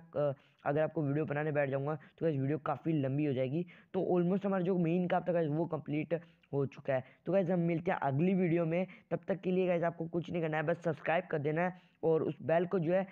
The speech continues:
नोटिफिकेशन बेल को आपको all पे सिलेक्ट कर देना है, ताकि आपको मेरी अगली वीडियोज़ का जो नोटिफिकेशन है वो गाइस मिल जाए। और जिन्होंने गाइस अभी तक इस वीडियो को लाइक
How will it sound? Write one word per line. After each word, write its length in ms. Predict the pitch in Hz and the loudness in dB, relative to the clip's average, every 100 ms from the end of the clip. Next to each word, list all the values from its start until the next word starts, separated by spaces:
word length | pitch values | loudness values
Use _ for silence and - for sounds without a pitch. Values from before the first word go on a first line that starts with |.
| - - | -10 -2
नोटिफिकेशन 560 | 156 165 160 180 185 175 | 0 0 0 -2 0 2
बेल 180 | 160 | 2
को 100 | 147 | 2
आपको 360 | 165 160 175 147 | -2 0 0 2
all 100 | 147 | 0
पे 100 | 165 | -2
सिलेक्ट 300 | 156 170 180 | 0 0 0
कर 60 | 165 | 0
देना 160 | 165 | 0
है, 60 | 165 | 0
ताकि 160 | 160 | -2
आपको 180 | 160 - | -4 -2
मेरी 240 | 160 160 - | -2 -2 -2
अगली 220 | 143 165 | 0 2
वीडियोज़ 300 | 180 165 160 | 2 2 0
का 100 | - | -2
जो 120 | 160 | -2
नोटिफिकेशन 500 | 160 143 143 - 147 | -2 -2 -6 -6 -4
है 160 | 165 165 - _ - | -2 -4 -8 _ -2
वो 120 | 170 | 0
गाइस 200 | 165 165 | 2 2
मिल 260 | 139 131 127 | 0 0 0
जाए। 200 | 139 127 - 175 | 0 -2 -8 -2
और 140 | 175 | 0
जिन्होंने 280 | 147 156 196 | 2 0 0
गाइस 180 | 202 185 | 0 2
अभी 200 | 180 170 | 2 2
तक 120 | 208 180 | 0 2
इस 100 | 180 | 2
वीडियो 180 | 175 | 2
को 120 | 175 180 | 2 2
लाइक 320 | 147 151 | 2 0